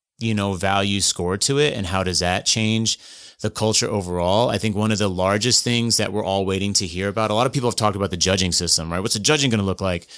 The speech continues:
For me, it's the music, because the music is such an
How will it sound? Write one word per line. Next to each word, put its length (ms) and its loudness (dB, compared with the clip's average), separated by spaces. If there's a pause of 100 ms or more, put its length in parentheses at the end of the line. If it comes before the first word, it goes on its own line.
(340)
For 200 0
me, 220 4
it's 160 0
the 100 -2
music, 640 -2 (320)
because 320 0
the 80 2
music 460 2
is 100 2
such 220 2
an 180 2